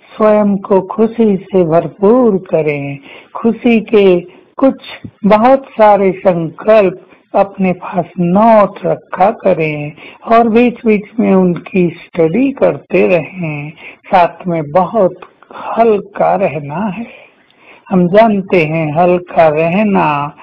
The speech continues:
संगठनों में आजकल सरल काम नहीं है, लेकिन जो आत्माएं स्वमान में बहुत रहती हैं, जो बाबा को अपना जिम्मेदार समझकर चलती हैं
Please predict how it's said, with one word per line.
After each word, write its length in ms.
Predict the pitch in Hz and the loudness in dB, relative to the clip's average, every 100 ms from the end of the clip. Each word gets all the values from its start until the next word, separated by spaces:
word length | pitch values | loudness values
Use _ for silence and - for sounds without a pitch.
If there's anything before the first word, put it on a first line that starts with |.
| - - _ - | -20 -20 _ 2
संगठनों 680 | 226 220 208 - 196 202 | 4 4 2 2 2 2
में 240 | 190 180 175 | 2 2 4
आजकल 580 | 170 175 - - 170 156 | 4 2 -4 -2 0 0
सरल 580 | - - 208 208 196 | -8 0 2 2 0
काम 340 | 170 - 151 147 | -2 -4 -4 -4
नहीं 640 | 147 143 135 208 196 220 | -8 -10 -10 -4 -2 -2
है, 380 | 165 151 139 135 - - - | -2 -4 -6 -8 -14 -20 -2
लेकिन 360 | 185 170 170 147 | -2 0 -2 -2
जो 280 | 127 156 156 | 0 2 4
आत्माएं 680 | 143 139 - 156 156 160 160 | 2 -2 -8 -6 -4 -4 -6
स्वमान 920 | 160 - 170 151 151 175 226 208 190 | -10 -12 -4 -4 -2 0 2 0 -2
में 400 | 170 160 156 139 | -4 -4 -6 -4
बहुत 320 | 139 135 143 | -4 -2 -6
रहती 560 | - - - - 185 196 | -10 -18 -20 -6 -2 -2
हैं, 420 | 147 160 131 127 - _ - - - _ | -2 -4 -6 -10 -18 _ -20 -20 -20 _
जो 180 | 180 226 | 0 2
बाबा 420 | 196 247 262 247 | 4 4 6 4
को 220 | 233 254 | 2 0
अपना 440 | 214 196 196 196 190 | 2 0 -2 0 0
जिम्मेदार 960 | 170 180 175 170 156 185 240 233 214 | 0 -2 0 -2 0 2 4 4 4
समझकर 760 | 170 - 196 175 165 - - 165 | 0 -6 -2 -2 -2 -6 -2 -2
चलती 600 | - - 160 151 - 165 | -2 -4 -4 -2 -2 -2
हैं 580 | 143 160 151 143 143 | -2 -6 -8 -6 -8